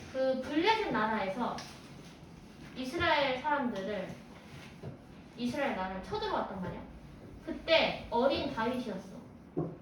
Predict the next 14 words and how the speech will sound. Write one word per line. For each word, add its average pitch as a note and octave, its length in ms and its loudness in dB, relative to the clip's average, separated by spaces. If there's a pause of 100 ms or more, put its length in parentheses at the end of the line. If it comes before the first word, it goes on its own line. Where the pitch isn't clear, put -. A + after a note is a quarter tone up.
(120)
그래서 C#4+ 260 4
이 A#3 120 2
블레셋 D4 360 0
사람들이 C4 800 -2
하나님을 F#4+ 520 0
막 G3+ 240 -2
모욕하고 C4 520 0
저주하는 A#3+ 560 2
거야. F3+ 120 -8 (640)
그랬을 E4 240 0
때 - 80 -10
다윗은 C#4 680 -2 (140)
어떻게 C4 380 -6
했을까? F#3 400 -6